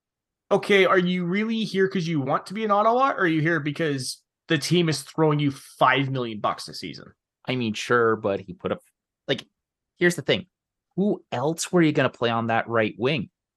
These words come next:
Speaker 2: Like, you had Alfredson and McCulloch, I guess, and, but McCulloch also played a lot of left wing that year. And then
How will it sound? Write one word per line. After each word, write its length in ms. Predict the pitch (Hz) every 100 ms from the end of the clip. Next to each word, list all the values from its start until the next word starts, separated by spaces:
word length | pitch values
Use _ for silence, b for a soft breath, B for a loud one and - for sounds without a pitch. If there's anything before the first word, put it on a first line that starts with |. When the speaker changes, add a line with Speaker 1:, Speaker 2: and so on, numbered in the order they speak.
| _ -
Speaker 2:
Like, 160 | 123 110
you 100 | 110
had 100 | 98
Alfredson 640 | 110 143 151 - 123 107
and 140 | 95
McCulloch, 560 | 87 - 107 76 60 -
I 80 | 92
guess, 560 | 85 95 - - - -
and, 180 | 117 107
but 120 | 123 107
McCulloch 380 | 110 117 113 -
also 240 | 107 110 107
played 200 | 113 98
a 60 |
lot 200 | 95 101
of 60 | 95
left 200 | 113 -
wing 200 | 73 76
that 200 | 71 -
year. 240 | 69 123 _ _ _ _ _ _ _ _ _ _ _
And 200 | 143 135
then 320 | 123 113 92